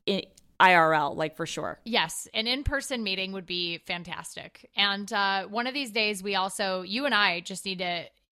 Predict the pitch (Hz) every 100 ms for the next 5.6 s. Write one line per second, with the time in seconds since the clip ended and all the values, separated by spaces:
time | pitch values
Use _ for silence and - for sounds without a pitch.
0 | _ - 202 202 196 180 170 190 175 175
1 | 165 - _ _ _ _ _ _ 185 202
2 | 196 226 214 185 190 180 190 196 202 196
3 | 180 165 180 180 170 - 156 - - -
4 | - _ - 196 185 185 165 170 175 233
5 | 202 - 180 - -